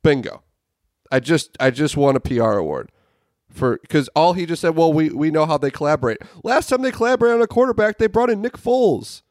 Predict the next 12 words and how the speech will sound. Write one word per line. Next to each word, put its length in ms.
And 100
I'm 60
glad 220
Johnsy 440
asked 180
that 160
question. 540
Here's 260
the 100
thing. 360
Matt 300
Nagy, 460